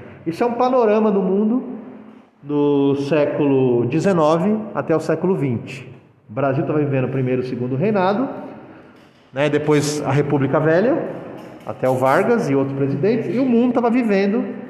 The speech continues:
o imperialismo e a questão da Primeira e Segunda Guerra Mundial,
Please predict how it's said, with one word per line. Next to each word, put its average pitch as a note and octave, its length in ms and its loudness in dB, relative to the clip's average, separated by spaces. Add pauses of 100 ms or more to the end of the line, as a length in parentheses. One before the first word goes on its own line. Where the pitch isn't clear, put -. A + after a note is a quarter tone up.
(420)
o D#3 60 -8
imperialismo F3+ 680 0
e G3+ 120 2
a G3 40 0
questão F#3 360 0
da E3+ 80 2
Primeira E3+ 380 0
e F3 40 -2
Segunda E3+ 340 -2
Guerra D#3 220 0
Mundial, D#3+ 460 0